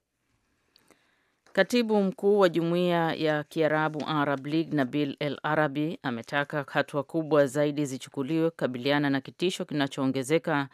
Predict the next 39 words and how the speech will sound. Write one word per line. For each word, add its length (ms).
kutoka 360
kwa 140
wanamgambo 560
wa 160
Islamic 580
State. 580
El 200
Arabi 480
alikutana 560
na 80
mawaziri 480
wa 60
mambo 320
ya 100
nje 220
wa 60
nchi 220
za 140
Kiarabu 640
mjini 300
Cairo 380
hapo 260
jana. 460
Mwandishi 420
wa 60
Sauti 300
ya 80
Amerika, 540
Edward 300
Iranian, 560
ametuandalia 680
ripoti 440
ifuatayo, 680
na 140
Aida 300
Isa 240
anayesoma 500
ripoti 400
kamili. 560